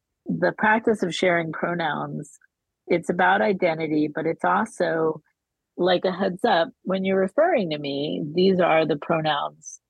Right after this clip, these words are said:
that you should use. These are the pronouns that are authentic to my experience. I've had even some of my good friends sort of stumble, not really knowing what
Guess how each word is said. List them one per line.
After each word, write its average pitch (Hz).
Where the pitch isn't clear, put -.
that 98
you 151
should 156
use. 147
These 151
are 151
the 147
pronouns 143
that 151
are 143
authentic 147
to 156
my 147
experience. 156
I've 170
had 185
even 175
some 170
of 160
my 175
good 175
friends 214
sort 196
of 180
stumble, 196
not 175
really 175
knowing 165
what 160